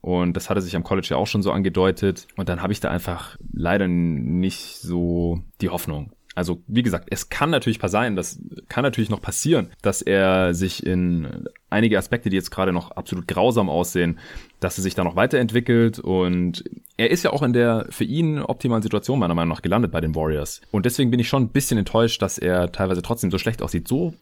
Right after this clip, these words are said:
so ineffizient halt auch ist, obwohl er echt nicht so viele schwere Würfe eigentlich hätte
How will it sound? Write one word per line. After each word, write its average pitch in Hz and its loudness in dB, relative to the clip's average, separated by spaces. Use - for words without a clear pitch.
so 160 2
ineffizient 117 0
halt 95 0
auch - -2
ist, - -4
obwohl 107 0
er 131 0
echt - -2
nicht 143 -2
so 135 -2
viele 139 0
schwere 123 2
Würfe 127 0
eigentlich 113 0
hätte 104 0